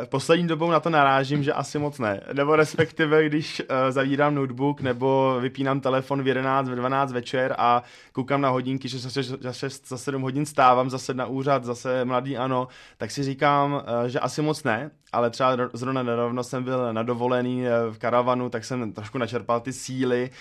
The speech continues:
aby jsem prostě nějakým způsobem, eh, to zvládal, ale, ehm, občas si řeknu vždycky na konci toho dne,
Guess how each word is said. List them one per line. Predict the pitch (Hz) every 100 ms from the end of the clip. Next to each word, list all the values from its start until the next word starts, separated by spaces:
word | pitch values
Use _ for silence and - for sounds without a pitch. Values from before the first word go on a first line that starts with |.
| - -
aby | 117 123
jsem | 131 123
prostě | 123 117 - 123
nějakým | 120 120 127
způsobem, | - 123 - 123 123 120 120 123 123 110
eh, | 117
to | 139
zvládal, | 127 110 101 98 98
ale, | 101 110 120 120 - - - -
ehm, | 113 117 117 120 120 - -
občas | 113 139
si | - 147
řeknu | 147 151 151
vždycky | 131 -
na | 135
konci | 139 143 151 147 147 131
toho | 135 139
dne, | 131 139 139